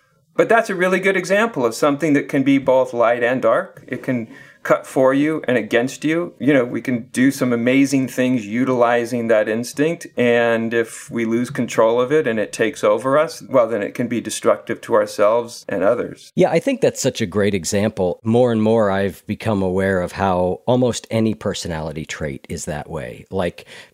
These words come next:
Speaker 2: take it too far, becomes problematic. Too little of it, also problematic. What's the right amount of it, you know, given the right circumstance? Was that something you consciously worked on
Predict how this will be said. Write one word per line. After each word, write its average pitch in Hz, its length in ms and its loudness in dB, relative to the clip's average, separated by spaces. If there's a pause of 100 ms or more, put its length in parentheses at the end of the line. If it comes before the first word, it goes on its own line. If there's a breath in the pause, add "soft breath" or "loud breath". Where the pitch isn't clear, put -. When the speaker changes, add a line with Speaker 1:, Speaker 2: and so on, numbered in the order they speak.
Speaker 2:
take 151 240 0
it - 200 -2
too 123 180 0
far, 196 500 0 (400 soft breath)
becomes 123 340 0
problematic. 107 760 0
Too 131 180 0
little 135 380 2
of 208 160 0
it, - 200 -4 (200)
also - 320 0
problematic. 78 760 -8 (300 loud breath)
What's 131 260 2
the 147 160 2
right 131 260 2
amount 117 420 0
of 78 140 -6
it, - 240 -6 (180)
you 107 200 -2
know, 90 180 -4
given 98 680 0 (260 soft breath)
the 95 220 -6
right 90 200 -2
circumstance? - 920 -10 (360 loud breath)
Was 139 220 0
that 143 140 2
something 131 240 0
you 113 100 0
consciously 135 800 0
worked 123 360 0
on 180 280 -2